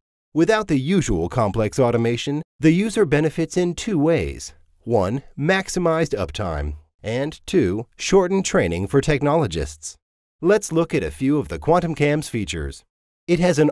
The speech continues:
all-important small footprint for convenient placement within the practice.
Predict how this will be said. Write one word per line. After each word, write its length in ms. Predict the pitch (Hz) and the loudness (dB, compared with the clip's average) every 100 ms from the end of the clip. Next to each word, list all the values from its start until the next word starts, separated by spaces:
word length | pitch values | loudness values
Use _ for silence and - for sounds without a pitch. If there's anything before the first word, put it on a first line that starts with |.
| - | 0
all-important 720 | 170 208 208 139 135 127 131 | -2 0 -2 2 2 2 -4
small 380 | - 135 131 139 | -4 2 4 4
footprint 520 | - 120 - 73 64 - | 2 -2 -2 -8 -10 -6
for 180 | 160 | -4
convenient 540 | 156 170 196 226 185 135 | 0 0 0 0 0 0
placement 440 | 208 202 113 120 | 0 0 0 -2
within 360 | 147 151 180 127 | 2 2 4 2
the 60 | - | 2
practice. 580 | 160 147 - 71 - | 2 2 -4 -8 -10